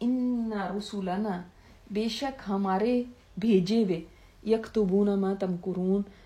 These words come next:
لکھ رہے ہیں جو تم چالیں چل رہے ہو۔ یعنی اللہ تعالیٰ کے بھیجے ہوئے فرشتے جو کرامن کاتبین ہیں،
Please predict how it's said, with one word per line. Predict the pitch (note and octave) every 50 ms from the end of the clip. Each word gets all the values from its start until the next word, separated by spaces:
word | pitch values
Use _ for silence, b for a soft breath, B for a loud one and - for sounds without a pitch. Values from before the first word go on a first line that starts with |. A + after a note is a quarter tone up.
| B B B B
لکھ | G3+ A3+ D4 D#4 D#4+ - B3+
رہے | G#3+ F#3+ F#3
ہیں | F3 F3 F3+ G3+ G#3+ - -
جو | - F3 G3+ G3
تم | G3 G3+ G#3 F#3+ F#3+
چالیں | F#3 F#3+ F3 E3+ E3+ E3+ E3+ F3 -
چل | F3+ E3+ -
رہے | F3
ہو۔ | F3 E3+ - B B B B B B G3
یعنی | G3 G3+ G3+ G3 G3 - - -
اللہ | G3+ G#3 G#3 G#3 G3+ G3+ G3+ -
تعالیٰ | G3 G3 G3 G3 G3+ G#3 G#3 G#3+ G#3+ G#3+ G#3+ B B B B B B B B B B B B -
کے | - A3+ A3 G#3+ G#3+ G#3+ G#3+ G#3+ A3 A3+ A3+ - - - - - - - - - - _ _ _ _ _ _ _ -
بھیجے | F3+ G#3 G#3+ G#3+ G#3+ F#3 G3+ A3+ A3+
ہوئے | A3 G#3
فرشتے | G#3 - G3+ F#3+ G3+ G3 - - - A3 G#3+
جو | F#3+ G#3 G3+
کرامن | G3+ - - G#3 G#3 G3 G3 G3 G3 G3+ G#3 G#3 G3+
کاتبین | G3 - F#3 F3+ F3+ F3+ - G3 F3+ F#3+ F#3+ G#3+ B3 C4 A#3+
ہیں، | G#3+ F#3